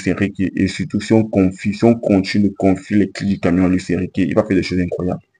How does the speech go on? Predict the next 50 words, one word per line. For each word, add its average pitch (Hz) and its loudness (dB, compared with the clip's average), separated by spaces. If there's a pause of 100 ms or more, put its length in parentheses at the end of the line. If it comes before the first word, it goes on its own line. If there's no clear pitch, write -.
(220)
Il - -14
va - 2
faire - -6
des 98 -4
choses 95 -6
incroyables. 92 0
Moi, 104 4
je 98 -2
n'ai 95 2
aucun 90 0
doute. 95 -4 (540)
Je - -14
n'ai 95 -4
aucun 101 -4
doute, 98 -2
les 82 -2
amis. 92 -2 (300)
Donc, 90 -4
euh, 78 0
ce - -6
P 92 2
S 90 0
G 95 0
là, 92 0 (380)
il 104 -8
y - -4
a 98 -6
des 95 -4
chantiers 87 -4
à 87 0
travailler. 90 -4 (460)
Il 104 -6
y 92 0
a 85 0
des 87 -4
chantiers 90 -6
à 85 0
travailler. 107 -2 (260)
Le 92 -4
gardien, 90 0
je 95 2
ne 90 -2
suis 107 -6
pas 107 6
sûr - -4
que 104 -2
le 95 4
gardien 92 0
soit 90 -2
compatible 90 -2